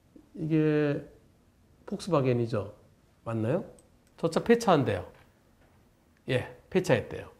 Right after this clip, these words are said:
폭스바겐이, 폭스가 국민이란 뜻이고요. 바겐이 자동차래요. 국민차래요.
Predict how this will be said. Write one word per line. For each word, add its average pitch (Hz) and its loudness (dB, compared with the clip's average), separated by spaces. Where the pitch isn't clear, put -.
폭스바겐이, 175 4
폭스가 180 2
국민이란 175 6
뜻이고요. 139 0
바겐이 131 4
자동차래요. 95 -2
국민차래요. 165 2